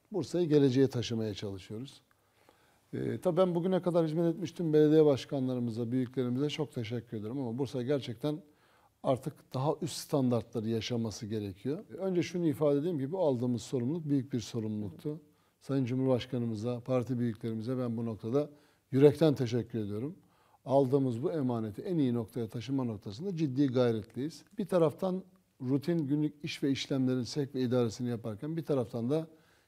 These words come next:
geleceğin Bursa'sıyla alakalı kurgular yapıyoruz. Önce şunu ifade edeyim. Ben üç Kasım iki bin on yedide yani yaklaşık on üç, on üç buçuk ay önce göreve başladım. Ama ilçe belediye başkanlığı sürecinde yaşadığım ciddi tecrübeler var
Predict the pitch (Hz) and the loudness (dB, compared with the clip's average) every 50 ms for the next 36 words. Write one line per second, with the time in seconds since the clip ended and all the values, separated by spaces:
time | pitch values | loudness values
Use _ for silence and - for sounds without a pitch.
0 | _ _ _ 131 139 139 151 139 117 156 175 170 143 127 143 135 117 151 131 - | _ _ _ 4 6 6 6 4 4 2 2 2 2 0 -2 -4 -4 -6 -8 -4
1 | - 175 156 151 139 127 120 113 - 196 202 175 - - 151 135 123 131 127 127 | -2 0 2 4 4 4 2 0 0 0 -2 -2 0 0 0 2 2 2 4 4
2 | 123 113 110 101 92 - 104 101 98 127 165 175 170 151 127 110 135 139 139 131 | 2 2 0 -2 -4 -8 -12 -10 -6 -4 -2 -2 0 -2 -2 -4 -4 -2 -2 -2
3 | 107 113 120 110 107 104 101 131 180 226 - - _ _ _ _ _ _ - 160 | -2 -4 -4 -4 -4 -6 -6 -6 -8 -8 -10 -16 _ _ _ _ _ _ 2 2
4 | 165 165 160 - - - 139 117 - 185 156 139 - - 143 151 143 143 147 139 | 2 2 -2 -4 -4 -4 -4 -4 -2 -4 -6 -6 -4 -2 -2 0 2 2 2 2
5 | 127 117 104 104 104 110 117 120 120 127 131 123 127 127 120 117 151 - - _ | 2 2 0 -2 -4 -4 -4 -2 -2 -2 -4 -4 -4 -8 -8 -8 -10 -12 -8 _
6 | 151 156 151 139 - - - - _ _ _ _ _ _ _ _ _ _ _ _ | -2 0 0 -2 -4 -6 -12 -14 _ _ _ _ _ _ _ _ _ _ _ _
7 | - 143 156 139 113 - - 113 - - - 120 117 113 107 113 104 110 113 113 | -4 -2 -2 -2 -4 -6 -12 -14 -12 -8 -6 -4 -4 -2 -2 -2 -2 -2 0 0
8 | 110 110 107 104 101 95 - - 107 131 175 - - _ _ _ - 202 175 165 | 0 -2 -2 -4 -6 -8 -10 -10 -10 -10 -10 -12 -16 _ _ _ 2 4 6 6
9 | 156 151 156 - - - 170 139 - 175 160 151 156 151 143 151 151 139 139 127 | 6 6 4 0 -4 -8 -8 -6 -2 0 2 4 6 6 8 8 6 6 6 2
10 | 117 - 147 135 135 135 135 113 - - 135 117 117 123 127 127 123 110 120 120 | 2 0 -2 0 0 0 0 -2 -2 -2 -2 0 0 0 0 0 0 0 -2 -4
11 | 107 117 120 120 117 107 120 120 117 127 123 - - 120 117 107 117 113 123 123 | -2 -2 -2 -2 -2 -2 -4 -2 0 0 -2 -2 0 -2 -2 -2 0 0 2 2
12 | 127 127 120 107 110 101 101 | 2 2 2 0 -2 -6 -8